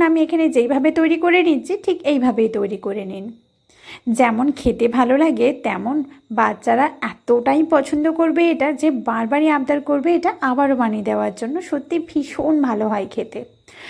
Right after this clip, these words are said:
বাড়িতে কোনো গেস্ট এসেছে, ভাবছেন কী এমন বানিয়ে দেব যেটা খেতে ভালো হবে, এইটা ঝটপট বানিয়ে দিন। তেলও লাগবে না, সাথে এটা খেতেও খুব ভালো লাগে। তাছাড়া কিছু হালকা ফুলকা ব্রেকফাস্টের জন্য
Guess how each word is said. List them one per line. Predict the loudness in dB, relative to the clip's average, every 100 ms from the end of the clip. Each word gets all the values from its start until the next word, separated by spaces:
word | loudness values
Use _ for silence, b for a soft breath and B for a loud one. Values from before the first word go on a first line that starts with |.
| B 4
বাড়িতে | 4 4 -2 -2
কোনো | 0 0 0
গেস্ট | -2 0 -2
এসেছে, | 0 -2 -2 0
ভাবছেন | -2 0 -2 -2
কী | -2 -2
এমন | -2 0 2
বানিয়ে | 4 4 4
দেব | 2 0 -4 -6
যেটা | -6 -6 -4
খেতে | -2 -2 0
ভালো | 2 2 2
হবে, | 0 -2 -4 _ B B B 2
এইটা | 4 2 2
ঝটপট | -2 0 -4 -2
বানিয়ে | -4 -6 -8 -8
দিন। | -10 -16 _ _ B B B _
তেলও | 2 6 6 6
লাগবে | 4 2 2 2
না, | 0 -6 _ -6
সাথে | -6 -4 -6 -8 _ -8
এটা | -4 -2
খেতেও | 0 0 -2
খুব | -6 -2
ভালো | -2 -2 -2
লাগে। | -4 -8 -18 _ _ _ _ -2
তাছাড়া | 0 2 2 2 -4 B B B -6
কিছু | -4 -2 2
হালকা | 2 2 0
ফুলকা | 0 0 0
ব্রেকফাস্টের | 2 2 0 0 -2 0
জন্য | 2